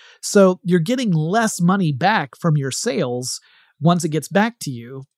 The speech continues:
because of these, these changes in the value of the yen versus other currencies. So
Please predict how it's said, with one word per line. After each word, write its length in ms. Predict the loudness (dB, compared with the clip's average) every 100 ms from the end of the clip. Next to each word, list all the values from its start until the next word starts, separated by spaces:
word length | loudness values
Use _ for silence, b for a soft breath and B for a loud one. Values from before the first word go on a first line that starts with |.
| 0
because 280 | 2 2 0
of 100 | -2
these, 320 | -4 -4 -10
these 400 | -6 -4 -4 -8 -8
changes 600 | 2 4 4 2 0 0
in 160 | -4 -4
the 100 | 0
value 480 | 2 2 2 0
of 160 | -2 -6
the 120 | -4
yen 400 | 0 0 0 -2 -4
versus 340 | -4 -6 -8 -10
other 220 | -10 -10
currencies. 680 | -2 0 0 -6 -12 -14 -14 b b b b b
So 640 | 0 2 4 2 0 -2